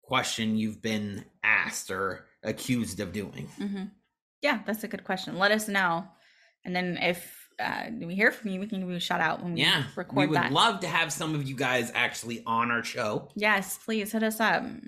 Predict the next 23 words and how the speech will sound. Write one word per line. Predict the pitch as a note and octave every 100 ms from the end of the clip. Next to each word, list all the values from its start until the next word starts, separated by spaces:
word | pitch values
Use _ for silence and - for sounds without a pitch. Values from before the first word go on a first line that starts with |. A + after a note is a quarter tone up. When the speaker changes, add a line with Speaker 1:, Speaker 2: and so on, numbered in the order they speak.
| -
Speaker 1:
Because | C#3 C#3+
Speaker 2:
wanna | C#3
Speaker 1:
we're | C3+
Speaker 2:
be |
Speaker 1:
trying | F3 E3+
Speaker 2:
part | F#3
Speaker 1:
to | C#3+
Speaker 2:
of |
it. | F3
Speaker 1:
build | C#3 C3+
this | C#3 C3 C3+
more | C#3 C#3 B2+
of | A#2+ -
a | B2 A#2
community | - B2+ C3+ D3 C#3 C3+ C3+ C#3 -
of | C3 A#2+ A#2 A2 -
people | - B2+ C3
with | B2
chronic | - B2+ A#2
pain | - A#2+ C3 C#3+
and | A2
chronic | G#2+ B2 A2+ E2
illnesses. | A2+ B2+ C3+ C#3+ D3+